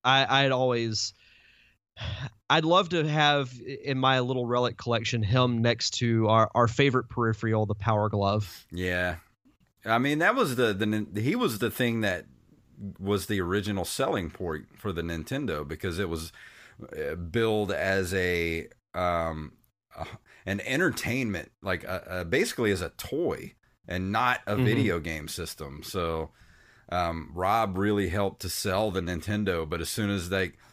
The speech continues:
Speaker 2: the people got, basically got their hands on the Nintendo and realized how good it was, they were just like, "Eh, we don't need Rob anymore." And they just pretty, pretty much just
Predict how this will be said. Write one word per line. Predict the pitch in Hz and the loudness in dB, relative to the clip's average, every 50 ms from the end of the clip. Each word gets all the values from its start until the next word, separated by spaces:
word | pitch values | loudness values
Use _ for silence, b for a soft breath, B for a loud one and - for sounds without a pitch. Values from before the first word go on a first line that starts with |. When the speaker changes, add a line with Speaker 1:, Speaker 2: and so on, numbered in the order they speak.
| b b b | b b b
Speaker 2:
the | 98 104 104 | -2 -2 -2
people | 101 - - 135 131 117 - 120 104 104 98 85 - - 82 82 87 85 | -2 -4 -4 -2 -2 0 0 0 0 0 -2 -4 -8 -14 -14 -12 -6 -2
got, | 95 107 104 104 - - - _ _ - 107 - _ _ _ _ _ _ - _ _ _ _ _ _ _ _ _ _ _ _ - 113 107 | 0 2 2 2 0 -4 -14 _ _ -20 -20 -20 _ _ _ _ _ _ -20 _ _ _ _ _ _ _ _ _ _ _ _ -14 -6 0
basically | 101 131 143 135 - - 135 120 | 2 2 2 2 0 0 0 2
got | 107 120 120 | 2 2 2
their | - 117 98 | 2 0 -2
hands | - - 101 92 98 110 110 107 | -2 -2 -2 -2 -2 -2 0 0
on | 120 117 117 | 0 0 0
the | 117 117 | 0 0
Nintendo | 113 117 117 107 - 123 120 123 131 131 | 0 -2 -2 -2 -2 -2 0 0 0 0
and | 117 92 85 | 0 -2 -2
realized | 87 98 95 92 92 95 98 90 - | 0 0 0 0 0 0 -2 -2 -2
how | 101 92 92 | -2 -2 -2
good | 80 78 82 87 92 | -2 -4 -4 -2 -2
it | 104 101 | -2 -4
was, | 82 95 98 98 98 98 85 | -2 -2 0 0 0 0 -2
they | 107 | -2
were | 95 90 | -2 -2
just | 90 95 92 - | -4 -4 -4 -2
like, | 101 95 95 92 - - - | -2 -2 -2 -4 -6 -10 -8
"Eh, | 143 165 156 143 147 135 - - B B B B B B B B | -6 -2 0 0 0 0 -2 -6 B B B B B B B B
we | 175 196 | 0 2
don't | 143 123 120 | 4 4 4
need | 120 123 101 | 2 2 2
Rob | 95 98 92 95 95 95 92 | 2 2 2 2 2 0 0
anymore." | 98 98 98 92 90 90 90 90 90 87 | 0 -2 0 -2 -2 -2 0 0 0 0
And | 87 85 | 0 0
they | 90 95 | -2 -4
just | 87 - - | -6 -6 -6
pretty, | - 123 117 120 95 - _ _ _ _ _ _ - | -4 -4 -2 -4 -4 -8 _ _ _ _ _ _ -8
pretty | - 123 123 | -6 -2 -2
much | 120 104 - | -2 -2 -2
just | 104 92 - | -2 -4 -6